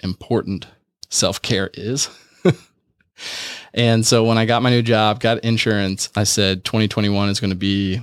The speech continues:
my focus is going to be on self-care and getting my health back together." And, and so the first few months were, actually went really well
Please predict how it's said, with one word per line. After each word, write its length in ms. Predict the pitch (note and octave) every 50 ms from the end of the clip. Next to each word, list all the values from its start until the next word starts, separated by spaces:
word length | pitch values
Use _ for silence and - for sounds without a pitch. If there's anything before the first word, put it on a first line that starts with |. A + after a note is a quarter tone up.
| -
my 140 | - G2+ G2
focus 300 | - - G2 F#2+ - G2+
is 100 | G2+ G#2
going 200 | - - F#2 F#2
to 60 | F#2+ F#2
be 240 | F#2 F2+ F2 F2
on 120 | F2+ F2+ F#2
self-care 640 | - - F#2 F#2 - - F#2+ F#2 F2+ F2 F2 F2 -
and 380 | - F#2 F2+ F2+ F2 F2 F2+ -
getting 200 | - G2+ G2 G2
my 120 | G2 F#2 F2+
health 280 | G#2 F#2+ F#2 F2+ -
back 160 | - E2 F2 -
together." 460 | - F2+ F#2 F2 F2+ F2+ E2+ E2 D#2+
And, 240 | D#2+ E2 E2+ - - -
and 500 | - G2+ G2 F2 F2+ F2+ F2 F2+ G#2 -
so 120 | - F#2 F#2
the 80 | F2+ -
first 320 | - - A2 G2+ - -
few 120 | - G2+
months 360 | G2 F#2+ F#2+ G2 G#2 G2+ - -
were, 440 | F#2+ F#2+ F#2+ F#2+ F#2 F#2 F#2 G2 - _ _ _ _ _ _ _ _ _ -
actually 300 | - B2+ - - E3+ B2+
went 240 | A2+ A#2 G2 - F#2
really 160 | G#2+ A2+ G#2+ G2+
well 640 | F#2 F#2 A#2+ D3+ D#3+ A#2+ F#2 F2 F2 F#2 B2 -